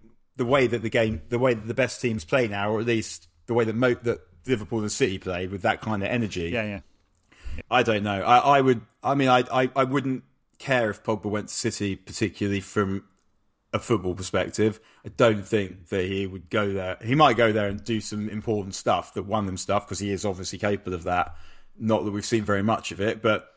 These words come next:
Speaker 1: in terms of, like, making them a better team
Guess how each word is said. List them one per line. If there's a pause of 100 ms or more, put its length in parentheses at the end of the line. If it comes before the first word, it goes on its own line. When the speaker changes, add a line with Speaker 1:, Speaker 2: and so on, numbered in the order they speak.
(200)
Speaker 1:
in
terms
of,
like,
making
them
a
better
team